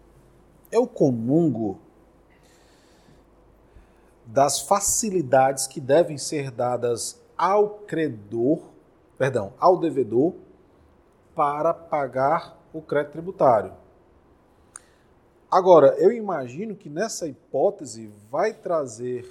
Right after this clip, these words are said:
uma, ônus talvez não seja a palavra adequada, mas uma obrigação do sujeito ativo a qual ele não deu causa alguma.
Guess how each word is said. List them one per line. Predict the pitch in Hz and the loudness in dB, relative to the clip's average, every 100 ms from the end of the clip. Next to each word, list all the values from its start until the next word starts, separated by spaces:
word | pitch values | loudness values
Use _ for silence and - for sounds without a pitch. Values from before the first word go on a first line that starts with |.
| - _ _ _ - | -20 _ _ _ -16
uma, | 139 139 135 131 127 120 120 117 - _ _ _ _ _ _ _ _ _ _ _ | -12 -10 -10 -8 -8 -10 -12 -16 -18 _ _ _ _ _ _ _ _ _ _ _
ônus | 175 220 226 | -10 -8 -8
talvez | 208 190 185 185 | -8 -4 -4 -6
não | 190 | -8
seja | - 175 | -12 -10
a | 180 | -8
palavra | 165 165 165 | -4 -4 -4
adequada, | 165 170 170 - 123 120 120 113 117 | -6 -6 -6 -6 -2 -2 -2 -6 -10
mas | 139 160 185 | -8 -6 -6
uma | 185 202 | -8 -4
obrigação | 190 156 175 151 160 - - 139 131 120 113 _ _ _ _ _ _ _ _ _ _ _ _ | -2 -2 -6 -2 -4 -4 -10 -8 -8 -10 -14 _ _ _ _ _ _ _ _ _ _ _ _
do | 113 175 | -8 -6
sujeito | - 170 127 139 139 127 | -6 -12 -12 -12 -6 -6
ativo | 104 - 165 214 143 110 90 _ _ _ _ _ _ _ _ _ _ | -6 -10 -10 -10 -12 -18 -20 _ _ _ _ _ _ _ _ _ _
a | - 220 | -12 -12
qual | - 214 202 220 233 - _ | -8 -4 -2 -2 -6 -14 _
ele | 196 233 | -8 -6
não | 226 233 | -8 -2
deu | 233 226 | 0 0
causa | - 233 254 | -4 -4 -4
alguma. | 285 254 196 180 170 156 | -6 -6 -10 -8 -8 -10